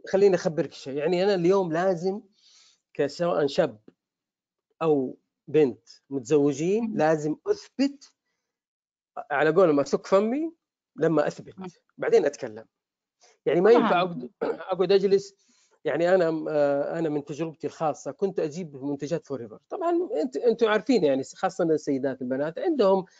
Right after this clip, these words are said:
Speaker 1: منتجات يعني عمرهم ما راح يستبدلوها في يوم وليلة. فكنت دائمًا لدرجة إني أجيب المنتج أحطه كذا ويخلص ولا حد يستخدمه، بس خزة على قولهم، عشان
Speaker 2: <laughs>
Speaker 1: أثبت.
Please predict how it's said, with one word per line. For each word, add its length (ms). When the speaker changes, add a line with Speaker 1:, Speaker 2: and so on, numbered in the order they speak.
Speaker 1:
منتجات 520
يعني 680
عمرهم 380
ما 80
راح 120
يستبدلوها 600
في 140
يوم 160
وليلة. 300
فكنت 340
دائمًا 340
لدرجة 500
إني 420
أجيب 320
المنتج 460
أحطه 320
كذا 320
ويخلص 960
ولا 160
حد 120
يستخدمه، 400
بس 220
خزة 360
على 160
قولهم، 260
عشان 340
Speaker 2:
<laughs> 160
Speaker 1:
أثبت. 580